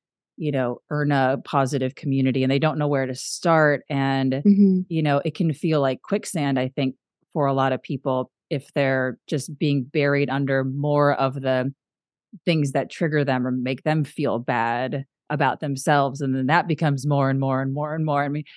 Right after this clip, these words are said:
Speaker 1: my brother is, like, an electrician in Illinois, and he keeps sending me all this crazy, he, the same video over and <laughs> over. And it's just some
Speaker 2: <laughs>
Speaker 1: gruff, you know,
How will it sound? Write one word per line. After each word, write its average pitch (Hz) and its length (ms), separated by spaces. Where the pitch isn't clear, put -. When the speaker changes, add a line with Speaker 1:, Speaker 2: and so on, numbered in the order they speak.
Speaker 1:
my 170 120
brother 165 400
is, 135 100
like, 135 140
an 135 80
electrician 135 580
in 123 80
Illinois, 135 320
and 135 100
he 175 100
keeps 185 240
sending 147 260
me 143 80
all 131 100
this 127 180
crazy, 147 1000
he, 220 160
the 247 140
same 208 420
video 185 360
over 160 300
and 170 120
<laughs> 160 80
over. 180 180
And 403 220
it's 285 200
just 285 240
some 240 160
Speaker 2:
<laughs> 226 140
Speaker 1:
gruff, 175 500
you 202 160
know, 147 300